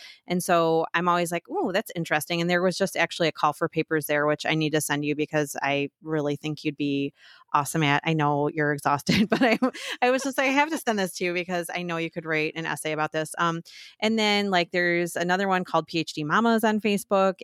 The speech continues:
and it says, you know, "This group was born out of necessity with the goal of supporting mothers in academia. Um, this came through a session at the North Central Sociological Association meeting in twenty fifteen.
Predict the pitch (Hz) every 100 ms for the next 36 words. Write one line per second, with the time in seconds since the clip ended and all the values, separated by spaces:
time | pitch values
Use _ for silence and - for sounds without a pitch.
0 | - 160 156 151 151 151 151 165 160 170
1 | 156 151 160 156 - 175 - 156 165 156
2 | 147 143 151 - 220 - 214 208 196 185
3 | 170 - 165 160 156 151 160 160 151 147
4 | 151 160 165 151 139 - 147 196 196 190
5 | 185 - - - - 151 151 160 - 180
6 | 170 - 170 160 - 156 170 151 151 170
7 | 208 214 - 180 175 170 160 - 180 175
8 | 151 147 - 143 - 151 - - - 165
9 | 190 185 175 147 - 147 - 143 - -
10 | 240 247